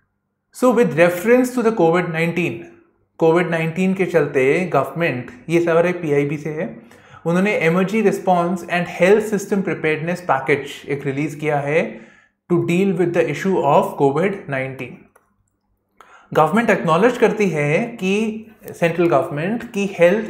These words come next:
is a state subject, but इसके लिए उन्होंने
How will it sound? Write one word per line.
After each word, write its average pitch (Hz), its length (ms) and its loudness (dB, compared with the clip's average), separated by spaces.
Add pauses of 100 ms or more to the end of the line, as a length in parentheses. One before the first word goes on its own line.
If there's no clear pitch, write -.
is 165 100 -2
a 214 120 2
state 196 400 -2
subject, - 500 -4 (720)
but 180 240 2
इसके 202 280 2
लिए 190 260 4 (160)
उन्होंने 165 300 -2